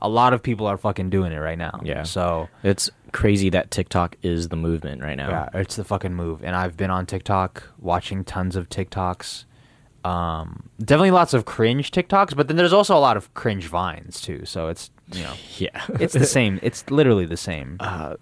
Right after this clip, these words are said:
Speaker 2: but <clears throat> you th-, you think they're, but, uh, they're also using the camera? Well, okay. So our gripe with Vine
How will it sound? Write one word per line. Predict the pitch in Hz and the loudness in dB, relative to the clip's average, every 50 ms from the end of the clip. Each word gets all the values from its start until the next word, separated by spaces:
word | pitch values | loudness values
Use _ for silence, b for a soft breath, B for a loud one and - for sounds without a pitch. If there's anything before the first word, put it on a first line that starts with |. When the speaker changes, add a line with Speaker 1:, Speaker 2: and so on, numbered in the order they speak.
| _ _ _ - | _ _ _ -6
Speaker 2:
but | 110 104 123 123 127 120 - - _ _ _ _ _ _ _ _ _ _ b b b b b b b b _ _ _ _ _ - | 2 6 6 8 8 6 4 -2 _ _ _ _ _ _ _ _ _ _ b b b b b b b b _ _ _ _ _ 0
<clears throat> | |
you | - - - 180 165 127 98 87 87 - _ _ _ _ _ _ _ _ - | 2 4 6 6 6 6 4 2 -2 -6 _ _ _ _ _ _ _ _ -2
th-, | 120 107 - - _ _ _ _ - | -2 -2 -2 -6 _ _ _ _ 0
you | - 110 | 0 2
think | - 120 113 107 | 4 6 6 6
they're, | 107 104 92 | 6 6 6
but, | 87 101 98 92 - | 6 6 4 4 4
uh, | 95 95 92 90 87 85 85 80 78 71 69 - | 4 4 6 6 6 4 4 4 2 0 -2 -2
they're | - 101 101 90 87 | 0 2 2 2 2
also | - 101 98 95 - | 2 2 4 4 4
using | 98 95 95 92 90 92 92 90 | 4 4 4 4 2 2 2 0
the | 82 87 | 0 -2
camera? | 82 - - 101 90 87 92 92 80 - - | -4 -2 0 0 2 2 0 -2 -4 -4 -4
Well, | 87 92 87 80 - _ - | -4 -4 -4 -4 -4 _ -4
okay. | 101 98 85 78 78 - b b b | -2 -2 -2 -2 -4 -8 b b b
So | b - 117 110 104 - _ _ - - | b 2 4 4 2 2 _ _ 2 4
our | 131 147 160 | 6 6 6
gripe | 160 123 135 120 110 104 - | 6 6 6 6 6 4 4
with | 117 113 | 2 0
Vine | 92 90 95 87 80 80 82 87 90 90 | 2 4 4 4 4 2 0 -4 -6 -8